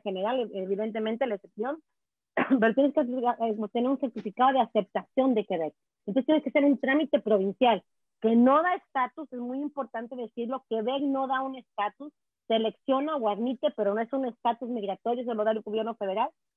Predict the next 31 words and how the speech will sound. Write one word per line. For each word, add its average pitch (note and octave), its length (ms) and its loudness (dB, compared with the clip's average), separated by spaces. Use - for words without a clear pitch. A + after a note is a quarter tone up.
y A#3+ 140 -2
sí D4 140 2
hay D4+ 140 4
que D4+ 100 0
hacerlo C#4+ 480 2
antes C4 280 0
de C4+ 60 0
hacer A#3+ 220 -2
el, B3+ 100 -2
el A3 100 -6
permiso A3+ 280 -4
de A#3 80 -2
trabajo G#3+ 340 -2
oficial. G#3+ 360 0
Así G#3+ 240 -2
que C4 100 -4
yo D4 100 2
sí D4 100 0
le C4+ 100 4
digo, B3+ 180 2
quien A#3 200 0
quiera D4 200 4
venirse D4+ 360 -2
para A#3 200 0
acá, D4 240 -2
apliquen G#4 460 -2
de D#4 100 4
una D4 320 2
al G3+ 160 -2
C D4+ 100 4
A E4+ 160 4